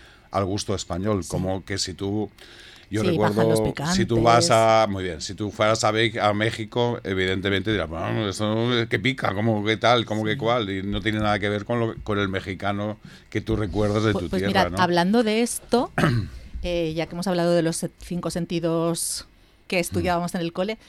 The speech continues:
Speaker 3: sabéis que el sentido del, o sea, en, dentro del gusto, el sentido del gusto,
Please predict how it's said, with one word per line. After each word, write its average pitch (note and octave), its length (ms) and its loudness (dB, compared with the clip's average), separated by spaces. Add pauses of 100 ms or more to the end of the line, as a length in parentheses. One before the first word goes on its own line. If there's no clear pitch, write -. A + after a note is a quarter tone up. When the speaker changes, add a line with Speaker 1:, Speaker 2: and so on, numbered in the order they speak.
(160)
Speaker 3:
sabéis F3 420 0
que - 120 -4
el A#3 60 -2
sentido G#3+ 540 2
del, F#3+ 320 2
o E3 60 -6
sea, E3+ 160 4
en, D#3+ 240 0
dentro E3+ 260 -4
del G3 160 0
gusto, F3 580 -2
el F3 60 -10
sentido E3 320 0
del E3+ 140 2
gusto, E3+ 340 0